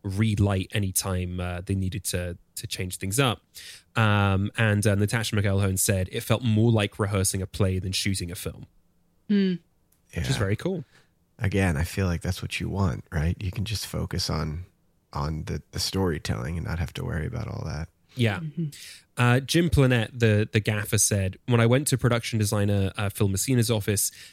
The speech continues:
Speaker 1: he showed me these really modern looking fixtures as examples of what he was thinking of, uh, for lighting the space station set with. I said, 'You know, it might work better if we just cut holes on the side of the space station and I put lights behind them,'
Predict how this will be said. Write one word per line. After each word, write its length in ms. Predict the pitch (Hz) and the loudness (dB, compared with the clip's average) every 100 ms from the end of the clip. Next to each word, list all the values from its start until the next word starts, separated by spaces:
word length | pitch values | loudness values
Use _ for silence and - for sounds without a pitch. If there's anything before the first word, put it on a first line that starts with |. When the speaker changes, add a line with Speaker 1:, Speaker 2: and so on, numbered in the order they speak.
| _ | _
Speaker 1:
he 100 | 123 | -2
showed 300 | - 135 139 | 2 4 4
me 140 | 139 | 2
these 260 | 123 110 - | 2 2 2
really 180 | 120 117 | 2 4
modern 380 | 107 104 104 | 2 2 2
looking 260 | 101 - 98 | 0 0 -4
fixtures 480 | - 139 - 127 110 | -2 -2 2 2 2
as 100 | 101 | 0
examples 460 | 98 104 101 104 104 | 0 2 2 2 0
of 60 | |
what 140 | 98 107 | -2 -2
he 80 | |
was 160 | 98 - | -2 0
thinking 360 | 98 98 98 92 | 0 -2 -2 -2
of, 300 | 92 90 - | -2 -4 -8
uh, 140 | 117 92 | -6 -4
for 120 | - | -2
lighting 300 | 98 98 95 | 0 -2 -4
the 60 | 92 | -6
space 280 | - 123 | -2 -2
station 300 | - 98 - | -2 -4 -6
set 220 | 98 92 85 | -6 -6 -6
with. 260 | 101 101 - - - - - | -8 -10 -14 -20 -20 -14 -4
I 40 | |
said, 320 | 123 131 120 123 | 2 4 4 4
'You 80 | 127 | 4
know, 100 | 151 | 4
it 60 | |
might 180 | 139 185 | 4 2
work 180 | 202 135 | 0 2
better 200 | 135 131 | 4 4
if 80 | 101 | 4
we 120 | 101 | 2
just 220 | 107 - | 2 -2
cut 240 | - 123 - | -4 -6 0
holes 300 | 127 120 110 | 2 4 2
on 100 | 101 | 2
the 60 | 95 | 2
side 200 | 107 107 | 2 0
of 60 | |
the 60 | 98 | 0
space 320 | - 107 107 | 0 0 0
station 340 | - 98 - 101 | 0 -2 -2 -4
and 100 | 98 | -2
I 80 | |
put 220 | 98 - 107 | -2 -4 -2
lights 220 | 107 - | -2 -4
behind 360 | 104 98 90 90 | -6 -8 -8 -10
them,' 180 | 101 | -14